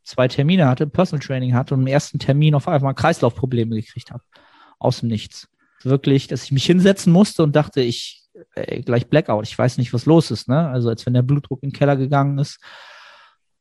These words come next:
Und da hatte ich gleich so die, mein erster Gedanke war, fuck, ich hab mir irgendwie covid gezogen oder irgendwie, irgendwie, ich hab sowas Fieses, weißt du, weil wenn du so Kreislauf aus dem Nichts kriegst, vorher war alles gut, dann denkst du so, was ist jetzt los?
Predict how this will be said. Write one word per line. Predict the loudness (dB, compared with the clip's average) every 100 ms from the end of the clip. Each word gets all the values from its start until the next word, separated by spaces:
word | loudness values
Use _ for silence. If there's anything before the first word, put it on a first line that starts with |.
| -4
Und | 0 0 2
da | 2 2 2
hatte | 0 -2
ich | 0
gleich | 2 2
so | 2
die, | 0 0 -4 -14
mein | -4 0
erster | 2 2 2
Gedanke | 2 2 2
war, | 2
fuck, | 2 2 0
ich | -2 -6
hab | -2
mir | 0
irgendwie | 0 -4 -4
covid | -2 -2 -2 -8 _ _
gezogen | -18 -10 -8 -4 -4
oder | -2 -2 0
irgendwie, | 0 0 0
irgendwie, | 4 4 4 2
ich | 2
hab | 0
sowas | 0 -2 0
Fieses, | 2 2 0 -2
weißt | -2 -2 0
du, |
weil | 0 0
wenn | -2
du | -4
so | -8
Kreislauf | -4 0 0 0
aus | -2 -2
dem | 0
Nichts | 0 -2 -6
kriegst, | -12 0
vorher | 2 2
war | 2
alles | -2
gut, | -2 -4 -4 _ _ _ _ _ _ _
dann | -6 -2
denkst | -2 -2
du | -2
so, |
was | -2 -4
ist | -6
jetzt | -6 0
los? | 2 2 -2 -14